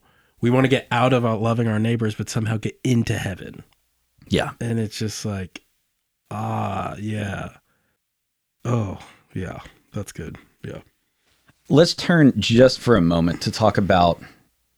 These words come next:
Speaker 2: issuing that rebuke or bringing up the charge of racism.
Speaker 1: You're liking these long episodes lately.
Speaker 2: This is just a good conversation. This is,
Speaker 1: Amen.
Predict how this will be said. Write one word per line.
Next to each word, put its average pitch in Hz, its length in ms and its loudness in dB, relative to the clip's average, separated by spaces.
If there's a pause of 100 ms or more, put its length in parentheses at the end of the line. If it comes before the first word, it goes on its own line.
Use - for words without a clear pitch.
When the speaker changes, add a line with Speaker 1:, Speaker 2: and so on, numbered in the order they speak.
(260)
Speaker 2:
issuing 104 460 4
that 87 180 2
rebuke 80 600 -6
or 98 80 0
bringing 101 580 4
up 87 240 -2
the 82 140 -2
charge 73 360 -2
of 71 120 -6
racism. 55 340 -4
Speaker 1:
You're 175 100 6
liking 143 340 4
these 95 140 0
long 98 320 -2
episodes - 540 -8
lately. - 380 -10 (480)
Speaker 2:
This 101 280 -2
is 214 100 -6
just - 140 0
a 80 40 0
good 80 200 -2
conversation. 90 480 0
This 147 160 4
is, 80 320 -4
Speaker 1:
Amen. 95 420 -2